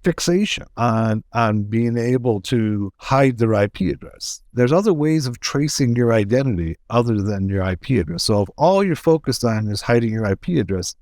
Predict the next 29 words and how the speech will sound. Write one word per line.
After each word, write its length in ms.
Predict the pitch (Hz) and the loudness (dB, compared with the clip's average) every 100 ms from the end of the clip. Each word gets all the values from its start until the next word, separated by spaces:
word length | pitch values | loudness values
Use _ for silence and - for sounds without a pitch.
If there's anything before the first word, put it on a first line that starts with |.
| - | 0
you're 160 | 151 | 2
gonna 280 | 165 160 151 | 2 0 0
be 520 | 110 120 120 117 110 | 0 2 2 2 0
exposed 920 | 113 - - 123 117 98 85 82 - - - | -4 -6 -2 0 2 0 -2 -6 -10 -12 -8
by 100 | 82 | -4
both 280 | 123 185 | 0 0
the 100 | - | -2
commercial 480 | - 170 165 - 156 | -4 2 2 2 2
interests 480 | 156 - 160 147 - - | 2 0 0 0 -4 -4
and, 540 | 107 117 120 120 123 - _ | 0 0 0 -4 -8 -10 _
you 80 | 117 | -4
know, 140 | 101 95 | -2 -2
the, 540 | 104 104 104 104 107 - | 0 0 0 0 -2 -4
the, 460 | 104 95 98 95 98 | -2 0 0 0 0
uh, 340 | 92 92 90 - | 0 0 -2 -4
law 320 | 104 113 120 120 | 0 2 4 2
enforcement 720 | 117 120 110 104 107 101 95 | 0 0 0 0 -2 -4 -2
and 120 | 101 | -2
intelligence 560 | 98 - 104 87 82 - | -2 0 0 0 -2 -6
agencies. 580 | 76 73 - - 80 - | -8 -10 -14 -12 -8 -4
So 120 | 101 | -2
you 120 | 107 | 0
have 160 | 143 - | 0 -2
to 80 | 170 | -6
think 260 | - 190 | -2 0
about 280 | 156 139 131 _ - | 2 2 2 _ -4
all 580 | 120 127 135 139 123 - _ _ - | 0 2 2 0 -4 -10 _ _ -2
of 600 | 107 107 107 104 101 - _ _ | 2 4 2 0 -2 -8 _ _
the 160 | 101 | -4